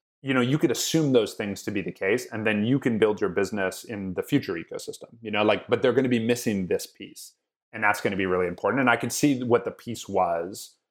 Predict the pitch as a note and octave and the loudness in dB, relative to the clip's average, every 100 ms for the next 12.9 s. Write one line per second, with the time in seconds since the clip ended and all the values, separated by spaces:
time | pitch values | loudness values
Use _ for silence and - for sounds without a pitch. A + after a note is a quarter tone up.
0 | _ - B2+ G#2+ G2+ - G#2 F2+ F#2 F#2+ | _ -8 -2 2 2 2 2 2 2 0
1 | F2 - - F#2+ F2 F2+ - G#2+ G#2+ G2+ | -2 -6 -8 -2 0 -2 -2 -4 0 2
2 | G#2 G2+ G2 F2+ F2+ - C#3+ D#3 F3 - | 4 2 2 -2 -6 -4 -4 -2 -4 -6
3 | A2+ A2+ A2+ G2 - G2 E2+ F#2 E2+ - | -4 2 2 4 2 2 0 -6 -8 -10
4 | F2+ F2+ - _ _ _ _ - C#3+ D3+ | -12 -12 -16 _ _ _ _ -2 2 4
5 | C#3 G3 F3+ - C3 A2 G2 - A2+ - | 4 4 0 0 0 2 0 0 0 0
6 | C3 A#2+ G2+ G2+ G#2+ G2 F2+ G2+ A#2 A2 | 0 0 -4 2 2 2 2 2 2 0
7 | G2+ G#2 G#2 F#2 - G2 F2+ F2+ - E2 | 2 2 0 0 -2 -4 -6 -8 -4 -4
8 | G2 G2 - - B2+ A2 C#3+ A2 A2 F#2+ | -6 -16 -14 -12 -8 -6 -6 -4 -6 -8
9 | - F2+ D#2+ - _ _ _ - B2 - | -10 -12 -12 -16 _ _ _ -10 -2 2
10 | A#2+ A2 G#2+ - A#2 D3 F#3+ - - A2+ | 4 4 0 -6 4 4 4 -4 -6 -4
11 | G#2+ F#2+ G#2 G#2 - G2+ G2 - G2+ D3+ | -2 -2 0 0 0 0 -2 0 -2 2
12 | G3 - F2 F2+ B2+ F3+ G3 - - | 0 0 -12 -6 -4 -2 -4 -6 -12